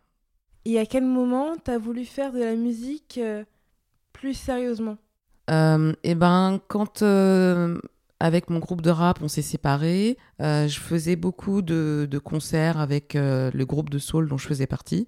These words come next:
Speaker 2: Je voyais un petit peu l'envers du décor et, euh, et ça me plaisait pas mal. Et, euh,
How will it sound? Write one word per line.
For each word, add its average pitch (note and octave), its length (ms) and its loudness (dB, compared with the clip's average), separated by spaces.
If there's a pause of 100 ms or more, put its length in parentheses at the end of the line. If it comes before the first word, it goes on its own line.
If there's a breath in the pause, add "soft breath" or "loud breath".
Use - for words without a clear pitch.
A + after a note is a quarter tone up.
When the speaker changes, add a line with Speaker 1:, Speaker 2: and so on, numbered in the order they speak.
(160)
Speaker 2:
Je B2 60 -10
voyais D3 240 2
un D#3 120 0
petit F3 260 -8
peu F#3+ 240 2
l'envers D3+ 340 2
du C#3+ 100 -2
décor D#3 540 2
et, C3+ 120 2
euh, B2 100 -2 (160)
et C3 40 -2
ça D3+ 140 4
me D3+ 80 2
plaisait E3+ 260 4
pas E3+ 140 2
mal. D3+ 400 4 (300 soft breath)
Et, D#3 320 2
euh, C#3+ 520 2